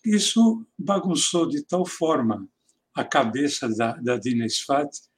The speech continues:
que quando iam entrevistá-la a respeito da, da novela, ela falava, "Eu não aceito. Por que que essa personagem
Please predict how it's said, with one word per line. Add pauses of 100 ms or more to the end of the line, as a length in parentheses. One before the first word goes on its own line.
(320)
que
quando
iam
entrevistá-la (1000)
a
respeito
da,
da
novela, (720)
ela
falava, (1000)
"Eu
não
aceito. (1160)
Por
que
que
essa
personagem